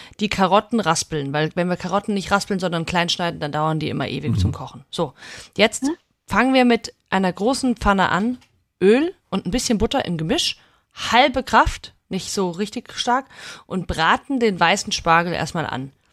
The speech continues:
Speaker 1: Wir löschen ab mit drei, vier, fünf Esslöffel Wasser und machen kurz einen Deckel drauf, damit der gart, nicht nur brät.
Speaker 2: Mhm.
Speaker 1: Dadurch entwickelt er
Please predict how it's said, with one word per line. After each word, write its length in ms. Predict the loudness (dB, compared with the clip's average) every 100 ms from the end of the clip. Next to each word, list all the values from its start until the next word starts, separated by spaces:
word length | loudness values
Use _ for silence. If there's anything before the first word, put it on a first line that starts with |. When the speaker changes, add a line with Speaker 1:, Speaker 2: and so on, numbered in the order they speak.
| _ -4
Speaker 1:
Wir 120 | 2
löschen 300 | 4 4 2
ab 180 | 2 0
mit 200 | -2 -2
drei, 200 | 2 2
vier, 160 | 2 -4
fünf 300 | -4 -6 -4
Esslöffel 460 | -2 -2 -2 -2 2
Wasser 400 | 2 2 -2 -2
und 100 | -6
machen 180 | -4 -4
kurz 220 | -6 -6
einen 60 | -4
Deckel 220 | -4 -4
drauf, 260 | -2 -2 -2
damit 280 | -6 -6 -6
der 80 |
gart, 400 | -2 0 -2 -4 -10
nicht 180 | -10
nur 100 | -10
brät. 360 | -10 -10 -12 -18 _ -4
Speaker 2:
Mhm. 100 | -2 -2 -6 -10 -2
Speaker 1:
Dadurch 260 | 0 2
entwickelt 320 | 0 -2 -2 0
er 160 | 0